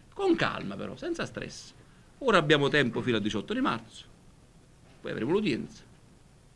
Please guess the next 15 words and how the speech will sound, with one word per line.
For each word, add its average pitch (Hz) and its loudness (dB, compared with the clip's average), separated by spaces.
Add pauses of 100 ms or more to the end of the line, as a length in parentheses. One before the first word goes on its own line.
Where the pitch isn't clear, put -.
(120)
poi - -14
c'è - -14
la - -8
sentenza, - -6 (480)
poi 381 -12
possiamo 214 0
andare 190 4
anche 240 0
in 196 -2
secondo 135 2
grado. - -8 (640)
E 349 -10
che 392 2
urgenza 139 2
c'è? - -12